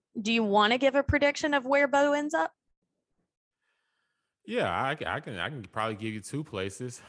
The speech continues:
Speaker 2: U C F. At
Speaker 1: Yep.
Speaker 2: first, I think, at first I thought maybe Sarkisian out in Texas, but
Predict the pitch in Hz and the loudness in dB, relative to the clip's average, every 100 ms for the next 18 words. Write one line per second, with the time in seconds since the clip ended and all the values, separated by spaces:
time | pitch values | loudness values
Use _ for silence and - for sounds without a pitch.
0 | - 104 127 - 135 113 101 131 - _ | -14 -12 -10 -8 -6 -4 -4 -6 -10 _
1 | _ _ - 90 208 247 120 101 98 107 | _ _ -10 -4 0 0 -2 -6 -6 -8
2 | 104 90 - 127 113 95 95 95 85 95 | -8 -10 -8 -8 -8 -8 -6 -6 -6 -10
3 | 98 - 95 - 104 107 107 101 95 95 | -10 -10 -10 -10 -10 -12 -12 -10 -10 -10
4 | 87 - 107 - 101 98 - 90 87 82 | -14 -12 -12 -12 -16 -16 -14 -10 -10 -10